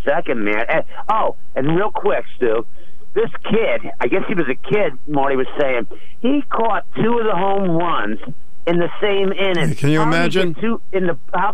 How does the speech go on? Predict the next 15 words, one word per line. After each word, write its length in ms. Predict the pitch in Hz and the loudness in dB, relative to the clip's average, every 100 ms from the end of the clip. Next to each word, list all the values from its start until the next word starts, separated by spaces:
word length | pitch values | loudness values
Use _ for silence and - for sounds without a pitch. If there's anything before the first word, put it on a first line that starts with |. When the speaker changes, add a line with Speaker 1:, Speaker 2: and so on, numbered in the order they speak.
| - | 0
Speaker 1:
how 160 | 202 220 | 0 0
can 160 | 254 | 0
you 80 | 247 | 0
get 180 | 226 - | 0 0
two 100 | 202 | 0
home 260 | 233 190 208 | 0 2 0
run 180 | 190 180 | 0 0
balls 540 | 123 175 196 160 135 - 101 | 2 2 2 0 0 -2 -2
in 80 | 160 | 0
the 80 | 151 | 2
Green 280 | 165 180 175 | 2 2 2
Monster 440 | 180 185 - 143 - | 0 0 0 0 0
section? 400 | 131 110 - 127 - - - - - | 0 0 0 0 0 -2 0 0 0
And 120 | 165 | 2
he, 100 | 185 | 2